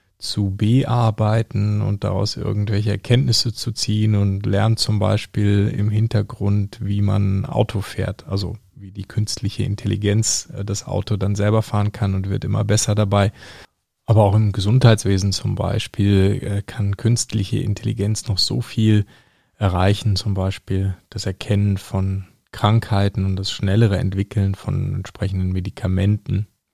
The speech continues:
Also es gibt im Grunde überhaupt gar keinen Lebensbereich mehr, in dem Computer nicht direkt oder indirekt eine riesige Rolle spielen. Ja, und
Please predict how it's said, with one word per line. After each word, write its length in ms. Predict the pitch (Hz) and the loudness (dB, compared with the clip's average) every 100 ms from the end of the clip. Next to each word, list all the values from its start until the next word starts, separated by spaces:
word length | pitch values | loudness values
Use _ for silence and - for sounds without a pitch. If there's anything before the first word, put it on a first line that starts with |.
| _ _ - - - - _ _ _ _ | _ _ -20 -20 -20 -20 _ _ _ _
Also 360 | - 101 92 90 - _ _ _ | -2 2 2 -2 -8 _ _ _
es 100 | - | 0
gibt 240 | - - | 2 2
im 100 | 127 101 | 2 2
Grunde 260 | 104 110 | 4 6
überhaupt 400 | 98 95 107 - | 4 4 2 -2
gar 140 | - 98 | -4 -4
keinen 260 | - 98 | -2 -2
Lebensbereich 720 | 95 110 104 - 104 92 104 | 0 2 0 -2 -2 -2 -2
mehr, 160 | 101 98 | -2 -2
in 100 | 95 | 0
dem 140 | 95 | -2
Computer 500 | 95 101 - 107 101 | -2 -4 -2 -2 0
nicht 240 | 95 95 - _ | -2 -2 -8 _
direkt 420 | 101 - 107 - 104 | -4 0 -2 -2 -4
oder 180 | 95 | -2
indirekt 560 | 90 110 104 90 92 - | 0 2 2 2 -2 -2
eine 220 | 107 98 | -2 0
riesige 440 | 110 117 104 95 90 | 2 4 4 2 -2
Rolle 320 | - - 95 | -2 -4 -4
spielen. 460 | - - 90 98 - _ _ _ _ _ _ _ _ _ - | -8 -10 -8 -8 -12 _ _ _ _ _ _ _ _ _ -2
Ja, 80 | 113 | 4
und 260 | 175 117 | 6 4